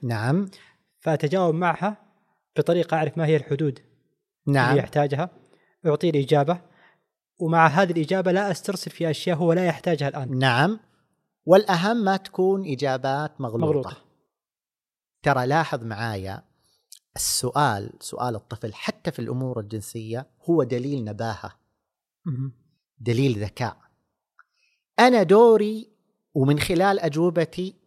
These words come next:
Speaker 1: أني أجعله أيضًا ينمو نمو معرفي، نمو عقلي، منطقي صحيح.
Speaker 2: مهم.
Speaker 1: ترى إجابة خاطئة بعض الأحيان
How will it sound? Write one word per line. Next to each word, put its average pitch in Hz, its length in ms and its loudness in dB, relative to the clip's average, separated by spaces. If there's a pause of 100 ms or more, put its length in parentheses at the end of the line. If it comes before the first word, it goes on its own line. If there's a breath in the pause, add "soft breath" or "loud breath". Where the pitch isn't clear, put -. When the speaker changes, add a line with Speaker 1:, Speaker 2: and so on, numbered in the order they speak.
(120)
Speaker 1:
أني 175 500 -4
أجعله 135 640 -2
أيضًا 190 600 -2 (460)
ينمو 143 840 2
نمو 139 420 -2
معرفي، 123 760 -4
نمو 120 360 -4
عقلي، 110 520 -4
منطقي 135 560 -4
صحيح. - 600 -8 (200)
Speaker 2:
مهم. 135 240 -8 (340 loud breath)
Speaker 1:
ترى 170 360 4 (220)
إجابة 190 480 0
خاطئة 151 580 -2
بعض 113 260 -8
الأحيان 127 600 -6